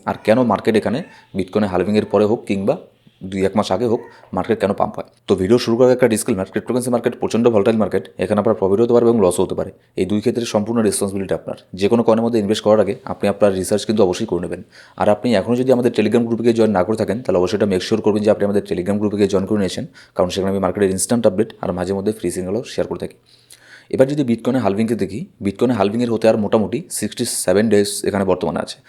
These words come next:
কেউ কেউ বলে সিক্সটি সেভেন ডেজ, আবার কেউ কেউ বলে এখানে সিক্সটি ডেজ, ঠিক আছে? Actually কি? Actually এর কোনো নির্ধারিত সময় নেই। এখানে যেমন নিচের দিকে দেখা আছে যে estimated টু থাউজেন্ড টোয়েন্টি ফোর halving date এপ্রিল সেভেন্টিন, টু থাউজেন্ড টোয়েন্টি ফোর, ঠিক আছে?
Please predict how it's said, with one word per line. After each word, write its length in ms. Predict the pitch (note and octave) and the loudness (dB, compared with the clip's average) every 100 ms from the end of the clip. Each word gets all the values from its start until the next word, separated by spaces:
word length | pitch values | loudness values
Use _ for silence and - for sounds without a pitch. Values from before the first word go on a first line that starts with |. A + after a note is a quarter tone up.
| - - | -20 -6
কেউ 140 | - A#2 | 0 2
কেউ 140 | C3+ | 2
বলে 160 | A#2 A2+ | 2 0
সিক্সটি 300 | - G#2+ A#2 | -2 -2 -2
সেভেন 260 | G#2 G#2 | 2 2
ডেজ, 220 | G#2 G2+ - | 2 0 0
আবার 160 | F#2+ F2+ | -2 0
কেউ 140 | G2 | 0
কেউ 120 | G2+ | 2
বলে 200 | G2 G2 | 2 2
এখানে 200 | F#2+ G2 | 0 -2
সিক্সটি 300 | F#2 G2 - | -2 -4 -4
ডেজ, 280 | G2 F2+ - | -4 -4 -6
ঠিক 100 | - | -2
আছে? 180 | G2+ - - - - - | -2 -4 -14 -20 -14 -12
Actually 340 | - D#3 C#3 | 0 4 4
কি? 200 | A2 D#3 | 0 -4
Actually 380 | - G2+ C#3 C#3 - | -4 0 2 2 2
এর 160 | A#2+ | 2
কোনো 200 | C3 C3+ | 2 0
নির্ধারিত 400 | A#2+ A2 A#2 A#2+ | 2 4 4 4
সময় 260 | B2 G#2 F#2+ | 0 -2 -4
নেই। 160 | F#2 F#2 - - - | -8 -14 -20 -10 -2
এখানে 240 | G#2+ C3 | 0 4
যেমন 160 | C3 B2+ | 4 2
নিচের 220 | A#2 B2 | 2 2
দিকে 140 | B2 | 4
দেখা 200 | A#2 G#2 | 4 4
আছে 140 | A2 G#2+ | 0 0
যে 120 | G#2+ | -4
estimated 480 | - - B2+ A#2+ A2 - - _ - _ | -4 -4 -2 0 -2 -4 -12 _ -20 _
টু 120 | A2+ | 0
থাউজেন্ড 280 | A2+ A2+ A#2 | 2 2 2
টোয়েন্টি 200 | A2 A2+ | 2 0
ফোর 240 | - A2 | 0 -2
halving 280 | G#2 F#2+ A2+ | 0 0 2
date 200 | G2+ - - | 0 -2 0
এপ্রিল 340 | G2 F#2+ A#2 | -2 0 0
সেভেন্টিন, 460 | A2+ G2 G2+ F#2 C3+ - _ _ | 0 0 0 -2 -6 -10 _ _
টু 100 | A2 | -2
থাউজেন্ড 240 | G#2+ G#2 A2+ | 0 0 0
টোয়েন্টি 220 | G2 F2+ | -2 -2
ফোর, 160 | - - _ _ - | -6 -12 _ _ -4
ঠিক 100 | A2+ | -2
আছে? 160 | - | -2